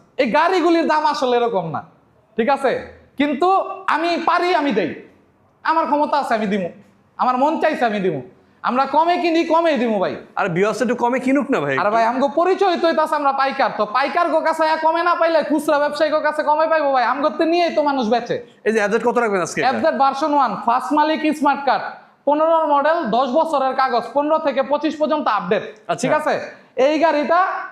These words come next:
Speaker 1: only বাহাত্তর হাজারে।
Speaker 2: শুধু বাহাত্তরে?
Speaker 1: শুধু বাহাত্তরে।
Speaker 2: বাহাত্তর হাজারে পাইতেছেন
Speaker 1: আবার এই
Speaker 2: অ্যাপজেড?
Speaker 1: গাড়িটা চাইলেই তো পঁচাশি হাজার টাকা বিক্রি করতে পারতাম, একদম সুপার ডুপার ফ্রেশ। গাড়ির কন্ডিশন দেখছেন আপনি?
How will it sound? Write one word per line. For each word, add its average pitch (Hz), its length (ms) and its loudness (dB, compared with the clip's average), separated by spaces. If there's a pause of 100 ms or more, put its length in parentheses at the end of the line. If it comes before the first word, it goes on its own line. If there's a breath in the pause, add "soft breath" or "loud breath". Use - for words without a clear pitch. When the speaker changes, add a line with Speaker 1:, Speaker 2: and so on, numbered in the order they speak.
Speaker 1:
only 320 360 2 (340)
বাহাত্তর 254 460 0
হাজারে। 208 340 -2 (240)
Speaker 2:
শুধু 269 160 0
বাহাত্তরে? 233 520 0
Speaker 1:
শুধু 302 260 0
বাহাত্তরে। 226 500 0 (260)
Speaker 2:
বাহাত্তর 214 420 -2
হাজারে 247 240 2
পাইতেছেন 240 280 2
Speaker 1:
আবার 311 100 4
এই - 20 2
Speaker 2:
অ্যাপজেড? 349 260 2
Speaker 1:
গাড়িটা 339 180 0
চাইলেই 370 340 2
তো 349 140 0
পঁচাশি 330 340 0
হাজার 277 240 2
টাকা 269 120 2
বিক্রি 277 220 -2
করতে 285 260 0
পারতাম, 208 300 -2
একদম 285 400 2
সুপার 262 320 0
ডুপার 220 220 0
ফ্রেশ। 185 260 0
গাড়ির 226 240 0
কন্ডিশন 285 460 0
দেখছেন 294 280 0
আপনি? 254 220 -4